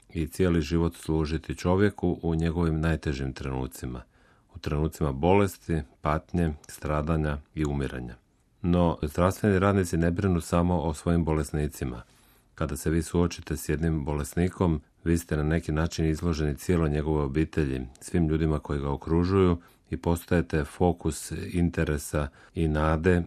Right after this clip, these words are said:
brojnih drugih ljudi koji okružuju svakog bolesnika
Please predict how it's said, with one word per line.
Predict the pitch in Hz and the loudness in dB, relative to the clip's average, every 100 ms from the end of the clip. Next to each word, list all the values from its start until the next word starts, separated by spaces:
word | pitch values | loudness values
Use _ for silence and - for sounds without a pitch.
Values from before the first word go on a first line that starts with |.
| - | -2
brojnih | 76 95 92 80 | 0 2 4 2
drugih | 87 82 76 78 | 2 2 0 0
ljudi | 76 80 | 0 0
koji | - 73 | -2 -4
okružuju | 67 73 78 78 | -4 -2 0 0
svakog | 69 76 73 78 | -2 -2 -2 -4
bolesnika | 71 71 71 73 73 - 92 | -4 -6 -6 -4 -4 0 0